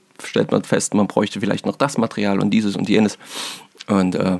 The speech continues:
ja, so wächst das auch stetig an. Also, äh, auch das ist, abgesehen vom Angelhobby an sich,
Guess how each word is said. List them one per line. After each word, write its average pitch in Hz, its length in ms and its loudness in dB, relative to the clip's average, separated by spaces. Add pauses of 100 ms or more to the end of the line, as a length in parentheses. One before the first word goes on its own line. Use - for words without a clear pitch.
ja, 98 240 0
so 101 200 2
wächst - 280 0
das 107 180 0
auch 107 160 0
stetig 104 460 -2
an. 117 180 2 (640)
Also, 98 400 -4 (440)
äh, 98 240 0 (100)
auch 196 160 2
das 240 300 0
ist, - 340 -4 (180)
abgesehen 156 600 0
vom 156 460 0 (220)
Angelhobby 139 720 2
an 110 140 4
sich, 123 340 -2